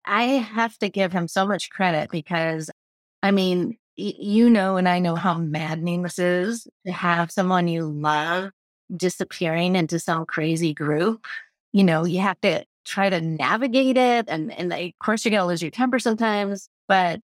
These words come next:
there was something instinctive, I think, where he knew when to do this and he knew what to say. I remember, actually, I forgot to tell you this. What he said was, "Are you sure you're not being manipulated?"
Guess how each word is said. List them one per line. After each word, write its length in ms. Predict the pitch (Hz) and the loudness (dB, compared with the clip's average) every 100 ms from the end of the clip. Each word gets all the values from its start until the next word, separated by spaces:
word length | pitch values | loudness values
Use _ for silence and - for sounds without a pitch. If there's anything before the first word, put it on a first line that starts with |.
| _ _ _ _ _ _ | _ _ _ _ _ _
there 200 | 208 220 | -2 0
was 160 | 226 - | 0 -2
something 420 | 247 254 269 214 | -2 2 2 4
instinctive, 600 | 175 - 247 277 190 160 | 2 -2 4 4 4 -2
I 80 | 156 | -4
think, 260 | - 160 | -4 -2
where 140 | 175 156 | 0 -2
he 120 | 190 175 | 0 2
knew 300 | 170 190 208 | 2 2 0
when 380 | 175 165 175 | -2 -2 -4
to 120 | 175 175 | -6 -8
do 240 | 165 165 | -4 -2
this 240 | 175 185 | -2 -2
and 160 | - 165 | -6 -10
he 140 | 165 | -8
knew 340 | 165 165 170 180 | -6 -2 0 0
what 240 | 170 170 | -2 -6
to 80 | - | -10
say. 640 | - - 190 160 151 165 175 _ | -12 -4 -4 -4 -8 -12 -18 _
I 100 | 226 | -2
remember, 340 | 226 247 247 208 | 0 2 0 -2
actually, 520 | 214 - 185 160 - | -6 -2 -2 -2 -4
I 100 | 180 | -4
forgot 260 | - 185 185 | -2 -4 -4
to 80 | |
tell 180 | 175 180 | -2 0
you 120 | 170 | 0
this. 180 | 160 151 | -4 -2
What 100 | 196 | -2
he 80 | 196 | -2
said 200 | - 208 | 0 0
was, 180 | 185 170 | 2 0
"Are 120 | 175 | -2
you 140 | 180 185 | -4 -4
sure 300 | - - 190 | -4 0 0
you're 140 | 185 | 0
not 220 | 175 170 | -2 -2
being 160 | 175 170 | -2 -4
manipulated?" 800 | 165 165 165 151 - - - | -4 -6 -6 -6 -8 -10 -14